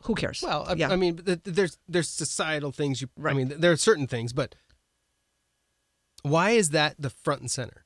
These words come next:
Speaker 2: Like
Speaker 1: Absolutely.
Speaker 2: Joan Pierre, whatever her name is, Karine or something, the white, when Jen Psaki introduced her, <gasps> "It's so great." And when she talked about herself, "I'm here because I'm the first, um, lesbian and the first woman of color in this job."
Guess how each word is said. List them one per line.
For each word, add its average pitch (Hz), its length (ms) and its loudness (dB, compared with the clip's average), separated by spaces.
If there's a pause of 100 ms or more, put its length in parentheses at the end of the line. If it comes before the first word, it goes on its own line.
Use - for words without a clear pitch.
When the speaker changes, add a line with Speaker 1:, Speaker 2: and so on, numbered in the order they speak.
Speaker 2:
Like 135 140 0
Speaker 1:
Absolutely. 147 540 -6
Speaker 2:
Joan 175 340 4
Pierre, 160 340 0
whatever 135 260 -2
her 123 120 -2
name 113 200 -6
is, 98 200 -10
Karine 131 440 -2
or 127 80 -2
something, 127 440 -4
the 131 80 -8
white, 139 360 -4 (880)
when 156 260 4
Jen 170 220 4
Psaki 196 520 0
introduced 196 500 0
her, 156 200 0 (100)
<gasps> 226 360 -10
"It's 196 180 4
so 214 220 4
great." 175 300 4
And 170 160 4
when 165 100 4
she 196 200 -4
talked 175 280 -2
about 147 240 -2
herself, 160 500 -2 (320)
"I'm 185 240 4
here 185 280 4
because 156 260 -2
I'm 147 200 0
the 131 60 -4
first, - 480 -2 (500)
um, 123 360 -4
lesbian 151 600 2
and 135 140 2
the 127 40 0
first 147 500 -2
woman 139 320 2
of 127 100 -4
color 123 280 0
in 117 80 -4
this 113 120 -2
job." - 280 -10